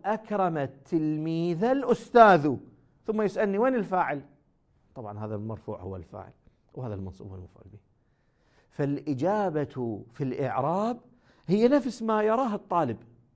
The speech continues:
عين ما يراه الطالب أمامه، يقرأه أمامه، فقط هذا الذي أمامه بالفتحة يقول مفعول، بالضمة يقول فاعل. فليس على الطالب استكشاف أمور غامضة،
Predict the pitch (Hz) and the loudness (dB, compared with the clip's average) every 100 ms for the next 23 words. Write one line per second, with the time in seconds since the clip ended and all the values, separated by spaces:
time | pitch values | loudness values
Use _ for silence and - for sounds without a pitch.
0 | _ _ _ _ _ _ _ _ - 175 | _ _ _ _ _ _ _ _ -4 0
1 | 240 202 180 151 139 127 120 117 104 - | 2 2 0 0 0 -2 -6 -12 -18 -20
2 | _ _ _ _ _ - 143 147 139 113 | _ _ _ _ _ -4 0 2 0 0
3 | 113 117 135 - 185 226 175 170 151 170 | -4 -6 -8 0 4 6 6 4 0 0
4 | 214 214 202 240 - - _ _ 247 247 | 0 -2 -4 -8 -10 -20 _ _ -2 0
5 | 190 - 147 220 196 165 143 131 135 131 | -2 -2 4 6 6 4 0 -2 -4 -4
6 | 127 123 113 113 113 - - _ _ - | -6 -6 -8 -8 -10 -12 -20 _ _ 2
7 | 147 226 - 240 - 214 233 - 160 123 | 6 6 4 -4 0 2 2 -2 -4 -4
8 | 104 - 104 98 151 165 170 185 233 220 | -8 -12 -16 -8 -6 -2 0 0 -2 -6
9 | - - 95 - _ _ _ _ _ _ | -12 -12 -16 -16 _ _ _ _ _ _
10 | _ _ _ _ _ _ _ _ _ _ | _ _ _ _ _ _ _ _ _ _
11 | _ _ _ _ _ 120 117 196 196 - | _ _ _ _ _ -8 -6 -4 -6 -8
12 | 170 151 151 127 - 147 135 123 117 135 | -6 -4 -4 -6 -8 -6 -4 -6 -6 -12
13 | - - 143 - - 156 160 127 - 135 | -14 -10 -10 -10 -4 2 2 0 -6 -6
14 | 139 135 117 127 131 123 107 95 | -2 -2 -2 2 2 2 -2 -6